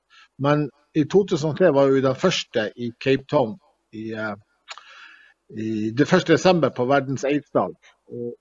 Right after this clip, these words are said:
og, eh, han fortalte jo litt om dem når vi var i Storfjorden, og jeg tenkte jo som så, jeg sa til han at hvis det skal bli flere konserter, så,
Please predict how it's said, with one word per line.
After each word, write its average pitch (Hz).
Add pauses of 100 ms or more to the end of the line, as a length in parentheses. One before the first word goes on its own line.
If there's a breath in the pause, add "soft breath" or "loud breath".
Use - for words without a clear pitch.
(160)
og, 120
eh, 110
han 156
fortalte 202
jo 139
litt 120
om 120
dem 120
når 117
vi 120
var 123
i 117
Storfjorden, 117
og 101 (420)
jeg 151
tenkte 160
jo 131
som 131
så, 139
jeg 127
sa 185
til 151
han 120
at -
hvis -
det 135
skal 139
bli 170
flere 165
konserter, 123
så, 110